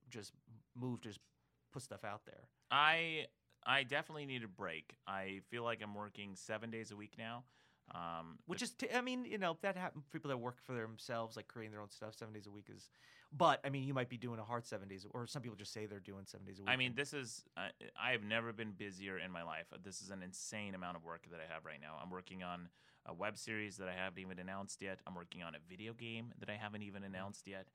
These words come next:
Speaker 2: I'm working on the weekly podcast, which, by the way, takes me about ten to twelve hours of work to put out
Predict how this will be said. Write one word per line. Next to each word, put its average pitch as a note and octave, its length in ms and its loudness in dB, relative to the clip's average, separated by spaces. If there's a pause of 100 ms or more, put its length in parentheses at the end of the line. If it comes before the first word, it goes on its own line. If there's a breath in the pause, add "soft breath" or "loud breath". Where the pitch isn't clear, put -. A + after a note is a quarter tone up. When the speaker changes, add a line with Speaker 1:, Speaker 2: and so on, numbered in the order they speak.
(340 soft breath)
Speaker 2:
I'm F2 200 -6
working F2+ 280 -6
on F2 160 -4
the E2+ 60 -10
weekly G2+ 400 -8
podcast, A2 680 -2
which, A2+ 360 -6 (340 soft breath)
by B2 160 8
the C3 100 0
way, A#2+ 300 0 (180)
takes - 360 -4
me A#2 480 -4 (240)
about F#2+ 260 0
ten B2+ 220 -4
to B2 80 -10
twelve A#2 320 -2
hours E2 500 0
of F2 140 -10
work D#2+ 300 -8
to - 80 -14
put F2 120 -10
out E2 160 -4